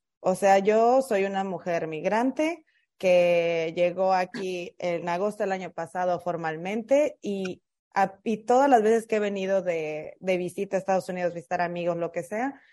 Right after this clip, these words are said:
me he dado cuenta que las personas,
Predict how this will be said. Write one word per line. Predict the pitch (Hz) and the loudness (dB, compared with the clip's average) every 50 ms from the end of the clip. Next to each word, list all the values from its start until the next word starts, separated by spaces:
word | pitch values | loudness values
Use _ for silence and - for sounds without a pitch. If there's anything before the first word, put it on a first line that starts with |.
| _ _ - | _ _ -4
me | 196 202 | 0 2
he | 214 | 2
dado | 226 233 214 190 - | 4 2 2 0 0
cuenta | - 202 202 208 190 214 208 | 0 0 0 2 0 -2 -2
que | 208 - 185 170 160 - - | -2 -2 -2 0 0 0 -2
las | 175 175 175 170 - | -2 -2 -2 -4 -6
personas, | - 180 175 170 165 - 214 202 214 226 226 233 240 247 | -4 -4 -4 -4 -4 -8 -10 -8 -6 -6 -4 -4 -4 -4